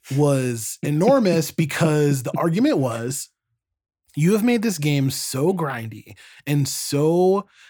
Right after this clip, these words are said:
um, difficult in, in the sense that the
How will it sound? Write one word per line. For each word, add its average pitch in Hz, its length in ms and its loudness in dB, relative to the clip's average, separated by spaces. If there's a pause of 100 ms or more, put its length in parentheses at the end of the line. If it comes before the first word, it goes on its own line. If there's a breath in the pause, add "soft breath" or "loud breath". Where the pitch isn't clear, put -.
(160 soft breath)
um, 135 680 -2 (2000)
difficult - 720 -6 (120)
in, 143 460 0 (120)
in 135 580 -2 (320)
the 123 220 -2
sense 147 300 0
that 135 300 -4
the 139 440 -4